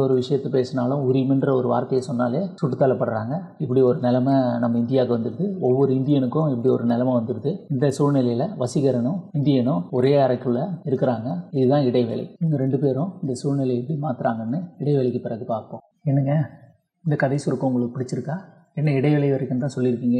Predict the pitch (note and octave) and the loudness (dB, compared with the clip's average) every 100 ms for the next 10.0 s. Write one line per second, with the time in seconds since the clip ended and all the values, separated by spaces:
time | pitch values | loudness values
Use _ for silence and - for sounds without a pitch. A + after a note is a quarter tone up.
0 | B2 C3+ B2+ A#2+ - B2+ A#2 A#2+ A#2+ A#2 | 2 2 0 0 -2 -2 -4 -2 0 0
1 | A2+ A#2 A#2+ A#2 G#2 A2+ A#2 - - _ | 0 0 -2 -4 -6 -6 -8 -10 -20 _
2 | _ C#3 C3 A2+ A#2 A2+ - _ _ - | _ -2 0 0 -2 -4 -16 _ _ -8
3 | C3 D3 D#3 D3+ C#3 D3+ C3+ B2+ A#2+ B2 | -2 2 2 2 2 2 2 0 0 0
4 | C3 B2 B2+ B2 A#2+ A#2 C3 C#3 C3 A#2+ | 0 0 0 0 0 -2 -2 -2 -2 -4
5 | A#2 B2 B2+ A#2 A2 G#2+ G#2+ A2 A2 - | -4 -6 -4 -4 -4 -6 -4 -6 -8 -18
6 | _ - C#3 D3+ B2+ - B2+ C3+ C#3 B3 | _ -2 2 4 2 0 -2 -2 -2 -4
7 | - - _ - D3 D3+ C#3 B2 B2 B2+ | -8 -20 _ -4 0 0 0 0 2 2
8 | A#2+ D3+ G3+ - - _ C#3+ C#3 B2+ A#2+ | 2 -2 -4 -14 -20 _ -2 2 2 2
9 | B2+ B2+ A#2+ A#2 A#2 G3 - - - | 0 2 2 0 -2 -4 -6 -12 -12